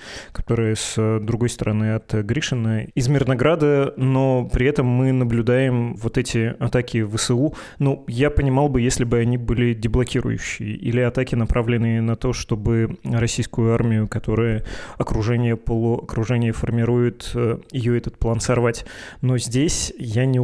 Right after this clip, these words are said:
улавливаю смысла. В то место, откуда надо уходить, едет бронетехника, я эти кадры видел, и, ну, не представляется это осмысленным. Зачем это надо?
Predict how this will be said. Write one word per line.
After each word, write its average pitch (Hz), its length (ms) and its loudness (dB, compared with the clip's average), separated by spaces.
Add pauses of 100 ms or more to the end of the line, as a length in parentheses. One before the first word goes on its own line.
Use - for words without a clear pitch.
улавливаю 113 380 2
смысла. 113 640 -2
В - 100 -4
то 147 120 4
место, 131 340 0
откуда 117 260 -2
надо 117 220 2
уходить, 117 560 -4
едет 117 320 0
бронетехника, 120 960 -2
я 120 140 -6
эти - 100 -10
кадры 110 280 -4
видел, 127 380 0 (460)
и, 113 640 -4 (840)
ну, 120 540 -2
не 131 500 0
представляется 127 720 0
это 113 540 0
осмысленным. 107 640 -4 (340)
Зачем 139 460 2
это 123 140 2
надо? 110 220 0